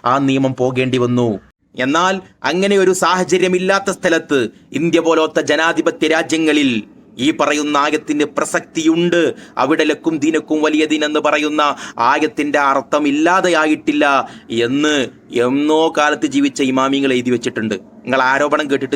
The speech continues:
തിരുത്തിയതൊന്നുമല്ല. ഏ, അതുകൊണ്ടാണ് മുസ്ലിങ്ങൾ ഇപ്പോഴും ആ ആയത്ത് ഓതിക്കൊണ്ടിരിക്കുന്നത്.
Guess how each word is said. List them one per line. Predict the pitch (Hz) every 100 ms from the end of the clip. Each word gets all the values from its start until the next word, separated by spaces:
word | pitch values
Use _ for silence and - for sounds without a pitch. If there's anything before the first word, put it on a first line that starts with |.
| 135
തിരുത്തിയതൊന്നുമല്ല. | 120 127 127 120 101 95 - - - - - - - _ - 127
ഏ, | 156 214 - - - - _
അതുകൊണ്ടാണ് | 127 156 196 208 208 208
മുസ്ലിങ്ങൾ | 175 196 190 202
ഇപ്പോഴും | 185 196 196 202 202
ആ | 180 170
ആയത്ത് | 185 190 196
ഓതിക്കൊണ്ടിരിക്കുന്നത്. | 185 202 208 208 214 220 214 196 -